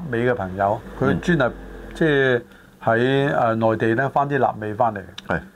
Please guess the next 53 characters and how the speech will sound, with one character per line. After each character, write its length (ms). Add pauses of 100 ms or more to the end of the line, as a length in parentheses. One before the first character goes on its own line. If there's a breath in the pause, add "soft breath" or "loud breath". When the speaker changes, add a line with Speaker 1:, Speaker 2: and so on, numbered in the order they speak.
(140)
Speaker 1:
噉 40
啊， 40 (100)
佢 140
都 100
同 160
我 140
講 200
呢 100
幾 160 (100)
年 260
呢， 140 (460)
即 100
係 80
唔 100
係 120
疫 160
情 220
嘅 60
問 180
題 60
啊， 80
Speaker 2:
啊。 240
Speaker 1:
即 80
係 60 (100)
已 40
經 460
講 220
緊 220
疫 40
情 220
前 220
都 80
係。 80 (400 loud breath)
佢 80
話 80
而 240
家 180
啲 220
人 240
呢， 180
對 140
於 100
食 180
臘 240 (140)
味 240
呢， 100 (460 soft breath)
係 640
冇 220
以 180
前 240
咁 220
多 300
嘅。 60